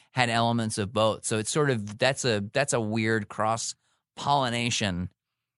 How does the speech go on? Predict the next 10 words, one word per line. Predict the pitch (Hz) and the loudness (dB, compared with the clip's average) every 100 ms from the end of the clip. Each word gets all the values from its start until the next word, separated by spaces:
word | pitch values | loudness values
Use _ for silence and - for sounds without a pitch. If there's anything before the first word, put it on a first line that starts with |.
| _ - | _ 0
thing | 127 131 | 4 4
that | 110 90 | 2 0
happens. | 110 117 - 85 92 | 0 0 -2 -6 -4
A | 92 | -4
lot | 92 101 | 0 2
of | 113 104 101 - _ | 2 0 -4 -12 _
sci-fi | - 123 120 110 101 | 0 2 2 2 2
movies | 101 98 95 92 - | 0 0 -2 -4 -2
also | 107 107 110 98 | -2 0 0 0
have, | 101 95 92 | 0 -2 -6